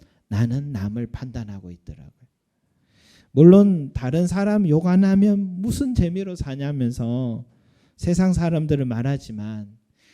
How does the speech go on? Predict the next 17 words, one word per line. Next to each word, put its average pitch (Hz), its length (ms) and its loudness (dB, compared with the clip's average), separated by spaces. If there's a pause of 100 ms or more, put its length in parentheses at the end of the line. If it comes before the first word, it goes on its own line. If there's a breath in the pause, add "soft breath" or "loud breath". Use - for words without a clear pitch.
(120)
그건 202 220 -8
성-, 226 280 -4
성경을 226 880 -6
모를 131 440 -2
때 113 320 -6
우리도 110 360 -6
그렇게 110 500 -10
생각하고 117 600 -6
말하죠. 104 600 -10 (580 soft breath)
그러나 214 240 2
이 233 100 2
성경에서 285 560 -2
분명히 175 640 -4 (220 loud breath)
남을 143 400 -4
판단하지 156 640 0
말라라고 117 1200 -2
강조하셨고, 127 1080 -2